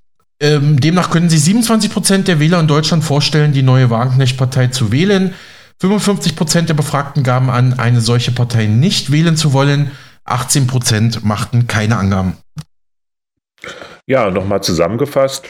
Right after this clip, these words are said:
Speaker 2: Sarah Wagenknecht ist aus der Linken ausgetreten und will mit einem kleinen Team an Verbündeten zwanzig vierundzwanzig eine eigene Partei gründen. Mehrere linken Politiker wollen ihr folgen,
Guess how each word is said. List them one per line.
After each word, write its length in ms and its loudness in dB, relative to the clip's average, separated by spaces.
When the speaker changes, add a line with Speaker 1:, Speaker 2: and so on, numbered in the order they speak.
Speaker 2:
Sarah 340 -2
Wagenknecht 580 -4
ist 280 -6
aus 180 -2
der 140 0
Linken 340 -4
ausgetreten 880 -4
und 280 -4
will 180 2
mit 320 -4
einem 340 -2
kleinen 400 -2
Team 380 -2
an 180 -4
Verbündeten 840 -4
zwanzig 480 -4
vierundzwanzig 680 -6
eine 300 -4
eigene 360 -2
Partei 480 -6
gründen. 680 -4
Mehrere 480 0
linken 340 -4
Politiker 680 -2
wollen 220 0
ihr 100 -2
folgen, 560 -2